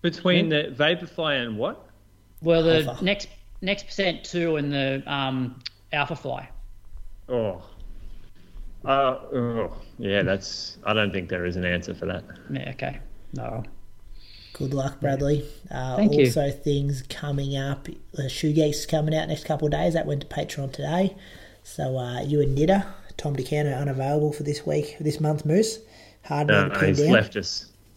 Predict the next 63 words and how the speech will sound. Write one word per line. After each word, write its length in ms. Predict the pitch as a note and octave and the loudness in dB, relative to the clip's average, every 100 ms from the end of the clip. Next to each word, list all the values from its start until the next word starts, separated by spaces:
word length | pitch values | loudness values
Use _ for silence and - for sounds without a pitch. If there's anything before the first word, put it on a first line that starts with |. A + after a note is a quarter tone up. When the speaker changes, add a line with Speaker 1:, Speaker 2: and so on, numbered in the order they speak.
| - | -4
Speaker 1:
Yeah, 180 | F#2 | 2
he 80 | F#2 | 4
left 300 | G2 F#2+ - | 4 2 0
us. 240 | F#2 - - - - - - | -8 -8 -12 -16 -20 -14 -8
Speaker 3:
I 40 | A#2+ - - | -8 -8 -10
think 180 | - E3 | -2 0
I 40 | |
saw 200 | D3 D3+ | 2 2
a 40 | C#3 | 2
photo 240 | - C3 | 2 0
of 60 | B2 | 0
him 60 | C3+ | -2
at 80 | |
the 60 | - | -4
beach 280 | A2+ D#3+ F#3 | 0 2 2
or 60 | |
something 280 | F3 B2 - | 0 -2 -6
today, 160 | A2 G#2+ | -6 -6
though. 360 | A2+ - - G2+ | -8 -10 -2 2
Speaker 1:
Yeah, 400 | F#2+ F2 F2 E2 | 2 2 -4 -2
mate, 300 | G2+ F#2 F#2 | 0 0 0
it's 120 | G#2+ | -4
pretty 200 | - C3 | 2 4
Speaker 3:
Can't, 80 | G#2 | 4
Speaker 1:
bad. 160 | G#2 G#2 | 2 4
Speaker 3:
can't 200 | E3+ D3 | 4 4
do 120 | C3+ | 2
Shoe 240 | C3+ - D3 | 0 4 4
Geeks. 400 | C#3 C#3+ D3 - | 4 0 -2 -2
You're 80 | F3+ | 0
sitting 300 | - D#3+ C#3+ | 2 2 2
on 60 | |
a 40 | C3 | 2
Speaker 1:
Mate, 200 | B2+ E3+ | 4 4
Speaker 3:
beach 100 | E3 | 4
Speaker 1:
to-, 60 | |
Speaker 3:
somewhere. 180 | C#3+ C3 | 2 2
Speaker 1:
told 240 | D3+ D#3+ D#3 | 4 4 4
us 80 | |
he 100 | D#3+ | 2
was 120 | D3 B2+ | 2 2
unavailable, 760 | C3+ B2 A#2+ B2 C3 A#2+ A2+ | 0 0 0 2 0 2 2
Speaker 3:
<laughs> 0 | |
Speaker 1:
then 200 | A#2 A2+ | 2 2
posted 440 | - A2+ G#2+ G#2 | 2 2 -2 -6
that. 280 | G2 G#2+ G2 - | 0 0 0 -4
You 100 | G2+ | -6
know, 220 | G2+ G2+ | -2 -2
that 160 | G#2+ A2+ | 0 2
ain't 180 | A2 G#2 | 0 0
going 220 | G2+ G2 | -2 0
down 280 | G2 F#2+ F#2 | 0 0 -2
well. 260 | E2+ E2 - - - - - - - | -6 -8 -12 -14 -14 -12 -14 -16 -8
Speaker 3:
We'll 100 | D3+ | -4
have 40 | D3+ | 2
Speaker 1:
I 40 | |
think 120 | D3 | 8
Speaker 3:
to 40 | D3 | 8
Speaker 1:
we'll 80 | C#3 | 8
get 120 | C#3 | 6
a 40 | |
new, 160 | A#2+ A#2+ | 4 4
Speaker 3:
replace 280 | D3+ C#3+ - | 4 2 2